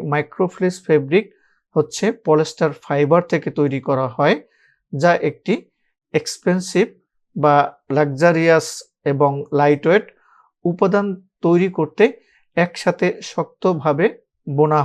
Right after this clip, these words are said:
হয়। What are the benefits of microfleece fabric? মাইক্রোফ্লিস ফেব্রিকের উপকারিতা অথবা বৈশিষ্ট্য কি? মাইক্রোফ্লিস ফেব্রিক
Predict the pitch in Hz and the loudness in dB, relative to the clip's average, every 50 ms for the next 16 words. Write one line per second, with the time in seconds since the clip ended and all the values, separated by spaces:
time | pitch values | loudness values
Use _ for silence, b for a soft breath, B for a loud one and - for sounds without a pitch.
0 | 120 - 156 147 139 147 220 320 - _ _ _ _ _ _ _ _ _ _ _ | 0 2 2 4 4 2 0 -2 -6 _ _ _ _ _ _ _ _ _ _ _
1 | _ _ _ _ _ - 175 185 180 190 185 175 165 160 180 175 180 180 - - | _ _ _ _ _ 4 4 6 6 6 2 2 4 4 4 4 4 2 -2 0
2 | 143 147 143 147 151 147 147 - 165 175 214 - - - - - _ _ - 156 | 0 2 2 2 -2 -4 -2 0 0 0 0 0 -4 -14 -14 -16 _ _ 0 0
3 | 151 151 151 - _ _ _ 156 143 156 160 151 - - 180 180 185 - 160 151 | 2 0 0 -8 _ _ _ -6 -2 -2 -2 -4 -4 -4 -4 -4 -2 -2 0 0
4 | 151 143 - - _ - 147 143 127 127 135 147 180 208 - _ _ _ _ _ | 0 -2 -4 -10 _ 0 0 0 0 -2 0 -2 -2 -2 -4 _ _ _ _ _
5 | _ _ _ _ _ - 147 147 156 151 - - - 180 180 180 - 160 151 151 | _ _ _ _ _ -6 -2 -2 -2 -2 -4 -2 -2 -2 -2 -2 -2 -2 0 0
6 | 147 - - _ - 147 139 127 131 147 143 143 - 175 208 277 277 _ _ _ | -2 -4 -6 _ -2 -2 -2 0 -4 -4 -4 0 0 0 0 0 -4 _ _ _
7 | _ _ _ _ _ _ _ 160 160 - - 175 170 - 170 160 165 160 151 - | _ _ _ _ _ _ _ -4 -4 0 -2 -2 2 2 2 2 2 -2 -2 -2
8 | 185 196 226 - - - - 147 - - 156 143 143 147 147 - - _ - 139 | 0 0 0 -2 -4 -6 -6 -6 -2 -2 -2 0 2 2 2 0 -2 _ -6 -2
9 | 139 147 143 - - 165 151 - - - 185 214 - - _ _ _ _ _ _ | 0 0 0 -2 -6 -10 -10 -10 -6 -2 -2 -2 -2 -6 _ _ _ _ _ _
10 | _ _ - 165 147 147 220 - _ _ _ _ _ _ _ _ _ _ _ _ | _ _ -2 0 0 0 -2 -6 _ _ _ _ _ _ _ _ _ _ _ _
11 | _ _ _ _ _ _ _ _ - 151 160 165 160 - - 208 190 180 - 202 | _ _ _ _ _ _ _ _ -2 0 0 0 -2 -2 -2 -2 -2 0 0 -2
12 | 185 220 202 - - - 175 156 147 139 143 156 151 | -2 -2 -4 -4 -4 2 2 2 2 2 -2 -2 -2